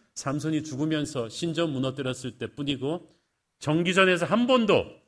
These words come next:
정규전에서 이겨본 적이 없는 군대였어요. 그런데 그 블레셋이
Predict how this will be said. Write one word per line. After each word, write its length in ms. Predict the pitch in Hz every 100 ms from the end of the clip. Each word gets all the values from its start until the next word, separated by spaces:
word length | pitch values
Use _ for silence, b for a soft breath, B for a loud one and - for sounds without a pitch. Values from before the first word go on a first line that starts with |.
| _ -
정규전에서 720 | - 160 170 165 165 160 165
이겨본 400 | 202 226 196 180
적이 300 | - 202 220
없는 260 | 180 180 180
군대였어요. 640 | 151 175 165 - - 113 - _ _ _ _ _
그런데 600 | - 214 202 180 123 90 -
그 180 | 202
블레셋이 640 | 196 147 156 160 127 123